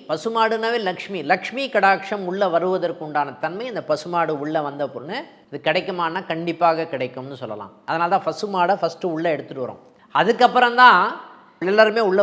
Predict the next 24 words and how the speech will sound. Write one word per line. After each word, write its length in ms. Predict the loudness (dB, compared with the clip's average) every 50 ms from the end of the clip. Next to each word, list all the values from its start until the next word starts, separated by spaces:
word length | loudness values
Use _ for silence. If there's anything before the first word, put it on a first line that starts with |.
| 4
வருவாங்க. 320 | 2 2 -2 -4 -6 -6 -12 -16 -20 -20 _ _ _ _ _ _
உள்ள 220 | -8 -6 0 2 2 4 4
வரும்போது 360 | 2 0 -2 -4 -4 -4 -4 -6 -8
முக்கியமாக 520 | -10 -8 -8 -4 -2 -2 -2 -2 -4 -8 -8 -14 -6
சாமி 320 | 0 0 0 2 0 -2 -2 -2
படம், 240 | -4 -4 -4 -10 -18 -20 -20 _ _ _ _ -12 -8 -6
அரிசி, 400 | -4 -4 -4 -6 -8 -6 -6 -6 -4 -4
பருப்பு, 420 | -4 -4 -4 -4 -8 -8 -8 -8 -8 -4 -4 -4
தண்ணி, 360 | -4 -4 -6 -8 -8 -10 -10 -12 -14 -16 -20 _ _ _ -2 2
பால், 280 | 6 8 8 8 8 4 -2 -12 -16 -20 -20 -20 -20 _ _ _ -8 -6
புளிப்பு, 420 | -2 -2 -2 -2 -2 -4 -6 -6 -6 -6
முக்கியமாக 600 | -10 -10 -8 -8 -6 -4 -4 -4 -4 -4 -8 -8 -10 -14 -20 _ _ -14
ஸ்வீட்டோட 460 | -8 -4 -4 -4 0 4 4 6 6 6 4
எடுத்துட்டு 280 | 2 0 -4 -4 -4
வருவோம், 240 | -4 -4 -6 -10 -12 -12
சீரோடு 420 | -8 -4 -2 4 6 8 8 8 6 2
எடுத்துட்டு 280 | 0 -2 -6 -6 -4 -4
வருவோம். 260 | -4 -4 -6 -10 -14 -18 -20 -14 -8 -2
இதெல்லாம் 420 | 0 0 2 2 2 2 2 2 2
உள்ள 160 | 2 2 2 0 0
வந்தப்புறம் 500 | -2 -2 -2 -4 -4 -2 -4 -6 -4 -4
வச்சப்புறம் 480 | -6 -6 -2 -2 -2 -2 -2 -4 -4 -4 0 2
ஹோமம் 320 | 2 2 4 2 -4 -6
பண்ணுவோம், 260 | -8 -10 -12 -16 -20